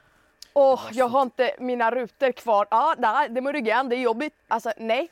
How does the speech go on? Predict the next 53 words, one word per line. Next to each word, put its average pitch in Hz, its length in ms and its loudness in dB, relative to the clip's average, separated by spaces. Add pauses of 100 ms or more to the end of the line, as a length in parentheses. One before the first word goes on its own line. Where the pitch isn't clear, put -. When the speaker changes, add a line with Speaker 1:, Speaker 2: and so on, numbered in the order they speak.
Speaker 1:
för - 120 -4
han 247 140 0
tänker 262 240 -2
att - 80 -8
han 233 120 -8
ska - 100 -8
Speaker 2:
Men, 226 60 -6
Speaker 1:
skapa 220 300 -2
Speaker 2:
det 180 60 -4
här 208 140 2
var 220 80 -2
Speaker 1:
och 214 60 -6
Speaker 2:
Lars 208 160 0
Speaker 1:
ge 214 60 -8
Speaker 2:
von 196 60 -4
Speaker 1:
ut. 196 60 -12
Speaker 2:
Trier-imitation 175 720 -10
som 143 100 -16
kom 123 140 -10
Speaker 1:
Ja. 113 100 0
Speaker 2:
där. 117 100 -8
Lite, 143 180 -12
Speaker 1:
<laughs> 277 520 -16
Det - 60 -4
var 247 80 -4
Speaker 2:
lite 247 140 -4
snabbt. 214 120 -8
Speaker 1:
skitdålig. 226 360 -2
Speaker 2:
Ja, 196 280 -4 (320)
fila 208 220 -6
lite 339 140 -10
på - 80 -16
den, 381 140 -12
men 294 100 -16
det, 339 60 -6
Speaker 1:
<laughs> 294 60 -8 (300)
Jag 466 80 0
ska 403 120 -2
Speaker 2:
det 339 60 -4
Speaker 1:
fila 370 140 2
Speaker 2:
fin-, 330 80 0
det 349 80 0
Speaker 1:
lite. 285 120 -6
Speaker 2:
finns 190 180 -4
något 147 160 -10
där 127 80 -12
i 113 40 -14
alla 110 120 -20
Speaker 1:
Så - 20 -20
Speaker 2:
fall. 247 100 0
Speaker 1:
bara, 214 120 -2
helvete. 233 520 -8 (320)
<laughs> - 0 -